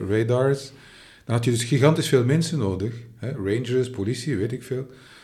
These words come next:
om die grenzen te bewaken, om die mogelijke importkanalen,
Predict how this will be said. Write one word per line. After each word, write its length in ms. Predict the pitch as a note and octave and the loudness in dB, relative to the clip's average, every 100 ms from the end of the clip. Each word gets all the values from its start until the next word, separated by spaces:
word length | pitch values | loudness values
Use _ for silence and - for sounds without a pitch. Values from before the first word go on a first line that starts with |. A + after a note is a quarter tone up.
| - - - | -20 -20 -4
om 140 | A#2 | 0
die 100 | A2 | 2
grenzen 360 | G#2+ C3+ D3 C#3+ | 6 6 6 0
te 80 | |
bewaken, 560 | A#2+ G#2+ G2 G2 B2 A#2 | 0 2 2 0 -2 -2
om 140 | A#2+ | -2
die 120 | G#2+ G#2 | 0 0
mogelijke 440 | G#2+ G#2+ G#2 A2 | 2 2 0 -2
importkanalen, 920 | A2 G#2+ A2 - G#2 G2 F#2+ F#2+ F#2+ | -6 -6 -8 -6 -4 -2 -2 -4 -8